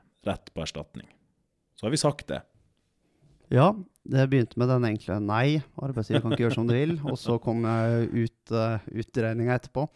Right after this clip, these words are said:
Speaker 2: Ja, ok, så kort oppsummert, deltidsansatte har fortrinnsrett til ekstravakter.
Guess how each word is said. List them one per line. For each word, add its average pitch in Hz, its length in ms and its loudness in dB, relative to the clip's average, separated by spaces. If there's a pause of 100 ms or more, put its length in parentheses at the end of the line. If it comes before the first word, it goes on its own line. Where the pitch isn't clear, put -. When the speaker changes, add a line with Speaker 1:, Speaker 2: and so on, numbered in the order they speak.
(160)
Speaker 2:
Ja, 135 120 6
ok, 127 100 6 (100)
så 135 160 0
kort 147 240 4
oppsummert, - 480 2 (160)
deltidsansatte 123 960 0
har 123 340 4
fortrinnsrett 139 760 -2
til 127 100 -2
ekstravakter. 120 560 -2